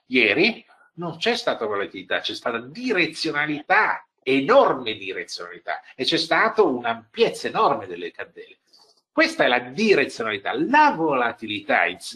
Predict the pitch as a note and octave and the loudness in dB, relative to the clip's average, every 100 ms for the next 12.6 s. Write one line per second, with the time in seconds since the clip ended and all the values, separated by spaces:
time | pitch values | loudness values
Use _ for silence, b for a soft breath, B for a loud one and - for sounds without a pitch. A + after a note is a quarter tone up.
0 | - A#2 A2+ D3+ D#3 B2+ G#2+ - A2 - | -12 -12 -4 -2 0 -2 -4 0 0 0
1 | - E2+ F#2 B2+ C3 - A2+ A2 G2 - | -12 -14 -6 -4 -4 -6 -6 -6 -6 -10
2 | F#2 C3+ C#3 D3 - G2+ A2 G#2+ - G2+ | -10 -6 0 2 0 -4 -2 -2 -4 -10
3 | G#2 B2 - G#2 - - A#2+ A2+ G#2+ - | -8 -8 -8 -12 -12 -2 0 0 -2 -4
4 | _ - - B2 A#2+ B2+ A#2 A2 G2 G#2 | _ -16 -6 -4 0 -2 -2 -6 -4 -4
5 | - - G2+ F#2+ F#2 - F#2+ F2+ G#2+ - | -2 -2 0 -2 -4 -8 -10 -10 -10 -10
6 | - G2 G2 - - - - - C3+ A2 | -2 2 2 0 -8 -14 -14 -4 -2 0
7 | A2 F#2 - A2 A2 G#2+ F#2+ - F#2 - | -2 -2 -4 -6 -4 -4 -4 -4 -6 -6
8 | G2 F2 E2+ - B B B B G2+ F#2+ | -2 0 0 -4 B B B B -2 0
9 | G2 G2 G2 G2+ G2 C3 E3+ F#2+ D3 F3+ | -2 -4 -4 -4 -2 -4 -4 -2 0 0
10 | G3+ G#3 A3 A3+ F#3+ G3 F#3 - D#3+ D#3+ | 2 0 0 -2 4 4 4 2 0 0
11 | C3 A2+ - - B2+ B2+ A#2+ - - C#3+ | 2 0 -2 -4 -2 0 -2 -6 0 4
12 | C#3 C#3 E3+ F3 - | 4 2 2 6 6